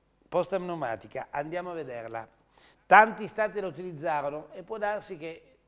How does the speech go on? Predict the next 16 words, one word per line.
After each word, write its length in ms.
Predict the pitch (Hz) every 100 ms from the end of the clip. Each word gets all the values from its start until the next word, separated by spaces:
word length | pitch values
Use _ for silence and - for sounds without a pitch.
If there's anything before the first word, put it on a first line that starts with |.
| _
ecco 280 | - 165 151
qua, 240 | 117 151
si 140 | 151 180
affrancava 1040 | 165 180 196 185 165 139 131 147 190 - - _ _ _ _ - - _
con 340 | - 185 175 156
i 160 | 165
michetti, 560 | 147 151 - 175 123 -
con 140 | 151
i 80 | 156
leoni, 420 | 160 151 139 151
tipo 240 | 139 151 156
leoni, 460 | 160 143 139 151
vedete? 640 | 165 131 131 110 190 196 - - _ _ _ _ _ _ - -
L'esordio 480 | 139 135 190 214 226
fu 140 | -
Londra, 540 | 170 131 113 117 120